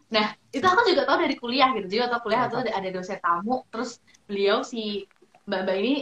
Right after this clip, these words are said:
Speaker 1: ad-, adalah kayak entrepreneur, terus kayak beliau memberikan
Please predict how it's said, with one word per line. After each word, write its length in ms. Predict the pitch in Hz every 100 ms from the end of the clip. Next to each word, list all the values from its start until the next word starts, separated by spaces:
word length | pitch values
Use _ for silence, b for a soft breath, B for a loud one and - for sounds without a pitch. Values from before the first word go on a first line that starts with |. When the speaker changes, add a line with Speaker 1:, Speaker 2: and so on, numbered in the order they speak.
| -
Speaker 1:
ad-, 220 | 202 190 _ _
adalah 480 | - 202 190 196 196
kayak 300 | 196 - 196
entrepreneur, 400 | 202 190 180 233
terus 160 | 277 -
kayak 260 | 196 170 - _
beliau 260 | 202 202 220
memberikan 640 | 226 208 202 202 190